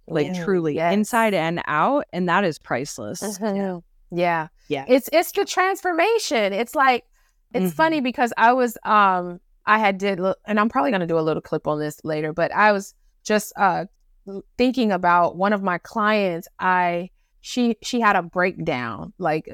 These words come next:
Speaker 2: just everything is just going wrong. And I, and I know they probably f-, wanted me to be more like, "Oh, don't worry about it." But I'm, I'm kinda excited about it 'cause I know that this breakdown is gonna lead to a breakthrough. And I
Speaker 1: Breakthrough. Yes,
Speaker 2: also
Speaker 1: ma'am.
Speaker 2: know that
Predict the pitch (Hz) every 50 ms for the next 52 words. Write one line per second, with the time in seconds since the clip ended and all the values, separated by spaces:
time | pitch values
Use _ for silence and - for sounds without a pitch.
0 | 175 170 170 180 - - - 208 208 214 220 - - 202 190 185 180 165 175 170
1 | - - - 180 165 160 160 165 165 170 170 170 170 160 151 156 160 160 165 -
2 | _ _ _ _ _ - 185 196 202 190 196 196 196 _ - 196 202 208 202 208
3 | 208 208 220 220 233 233 233 226 220 220 208 - _ - 190 190 196 - - 208
4 | 208 202 196 196 196 190 - - - _ - 165 160 175 190 196 202 185 165 185
5 | 185 180 175 165 185 185 180 185 185 175 180 180 180 175 175 170 - _ _ _
6 | _ _ _ - - 254 262 247 254 233 226 214 220 226 240 240 233 214 208 196
7 | 196 202 190 202 196 196 196 196 - - 208 208 196 - - 202 202 233 247 214
8 | 208 - - - - 214 190 202 214 226 208 185 180 170 180 165 160 165 165 -
9 | 208 190 190 180 180 185 185 185 190 214 220 208 233 - - 196 190 - - _
10 | 196 196 208 190 185 175 165 180 160 156 156 160 160 156 - 185 170 165 156 160
11 | 165 175 180 160 - - 165 160 151 156 160 143 127 139 _ _ - 175 165 104
12 | - _ _ _ _ _ _ _ - - - 196 214 220 214 202 - - 214 226
13 | 240 269 - - 311 269 240 165 170 208 202 208 202 196 190 196 175 170 175